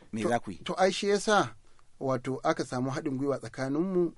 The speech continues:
Speaker 2: da mutanen banki.
Speaker 1: Mhm.
Speaker 2: A, mu muna da namu tsari ne karɓo kuɗinmu. Mutanen banki suna da nasu tsari na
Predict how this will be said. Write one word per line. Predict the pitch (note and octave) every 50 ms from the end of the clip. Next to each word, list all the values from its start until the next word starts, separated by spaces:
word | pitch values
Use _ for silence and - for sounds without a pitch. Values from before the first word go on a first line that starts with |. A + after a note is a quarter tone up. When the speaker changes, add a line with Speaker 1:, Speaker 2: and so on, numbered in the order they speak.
| - -
Speaker 2:
da | B2 A#2+
mutanen | B2 B2 - A#2+ A2 A2+ A2
banki. | A2 A#2 A2+ A2 - - - - - - -
Speaker 1:
Mhm. | G2 F#2 G2 A2+ B2+ - - - -
Speaker 2:
A, | - B2 B2
mu | B2+ C#3 E3 F3+ F#3+
muna | F#3+ G3 F#3+ E3+ D3+
da | C3+ C3+
namu | B2+ C#3+ D3 C#3+ C#3
tsari | C3 - C#3 C#3+ C#3+ C#3
ne | C3+ C3+ B2
karɓo | - - D3 - C#3 B2+ A#2+
kuɗinmu. | - - B2+ B2 A#2 F#2+ - - - - - - - - - - - -
Mutanen | D#3 D3+ - D3+ C#3 C#3 C#3 C3+ C3
banki | C#3+ D#3 E3 - - C3
suna | B2+ D3 C#3
da | A#2+ A#2+
nasu | A#2+ B2+ B2 -
tsari | - B2 B2+ B2 B2 A#2+ - -
na | -